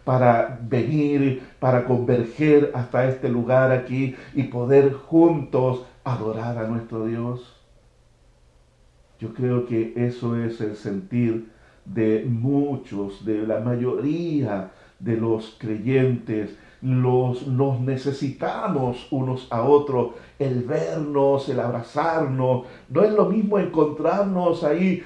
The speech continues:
en una plaza, en un parque, en la calle y saludarnos, que encontrarnos con el magnífico propósito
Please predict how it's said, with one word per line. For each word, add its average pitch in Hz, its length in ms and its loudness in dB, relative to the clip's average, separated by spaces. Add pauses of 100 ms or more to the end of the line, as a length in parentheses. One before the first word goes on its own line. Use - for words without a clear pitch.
(140)
en 151 220 0
una 147 240 0
plaza, 185 420 -4
en 156 60 -2
un 143 140 -4
parque, 180 500 -2
en 151 80 2
la 131 160 2
calle 185 360 0
y 156 100 0
saludarnos, 180 840 2 (260)
que 160 260 4
encontrarnos 190 1300 2
con 151 260 0
el 147 200 4 (220)
magnífico 143 1080 2
propósito 151 1040 2